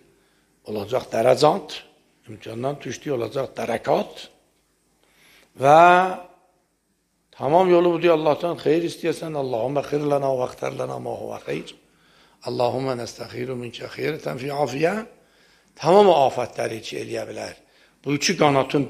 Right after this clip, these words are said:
birin səndən ala. Ya ikisini də səndən ala. Bəzi vaxt görürük sənə tələbədir ya, dərsi boşdadı, çıxdı, getdi. Elə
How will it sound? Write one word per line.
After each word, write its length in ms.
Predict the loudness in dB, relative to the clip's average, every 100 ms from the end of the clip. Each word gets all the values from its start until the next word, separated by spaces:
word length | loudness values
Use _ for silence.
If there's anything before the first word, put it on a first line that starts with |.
| -2
birin 300 | 4 6 6
səndən 560 | 2 -6 -14 -18 -20 -20
ala. 240 | -20 -20 -20 _ _ _ _ _ _
Ya 140 | 0
ikisini 380 | 2 2 2 2
də 80 | 2
səndən 400 | 0 -4 -6 -12
ala. 240 | -18 -18 -8
Bəzi 320 | -4 -4 -4
vaxt 200 | -8 -8
görürük 200 | -12 -12
sənə 220 | -14 -16 -16 _ _ _ -18
tələbədir 580 | -12 -10 -10 -12 -12
ya, 100 | -16 -16 -20 _ _ _ _ _ _
dərsi 400 | -18 -14 -16 -16
boşdadı, 520 | -14 -14 -14 -20 -18
çıxdı, 320 | -18 -18 -20
getdi. 480 | -20 -20 -20 _ -20 _ _ _ _ _ _ _ _ _ -16
Elə 220 | -12 -12